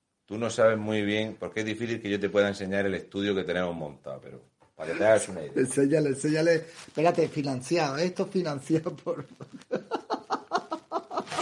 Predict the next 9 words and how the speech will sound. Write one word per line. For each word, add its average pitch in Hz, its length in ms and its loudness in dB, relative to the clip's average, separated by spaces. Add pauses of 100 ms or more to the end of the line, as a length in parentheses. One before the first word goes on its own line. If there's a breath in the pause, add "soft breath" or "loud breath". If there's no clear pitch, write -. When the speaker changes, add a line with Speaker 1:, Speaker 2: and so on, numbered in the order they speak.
(180)
Speaker 1:
Aquí - 120 -8
tenemos 92 720 -2
la 90 420 0
regleta, 110 720 2 (160)
¿sabes? 104 300 -2
De 87 280 -6
las 80 320 -6
conexiones. 113 1040 -6 (260)
Esto, 87 500 -8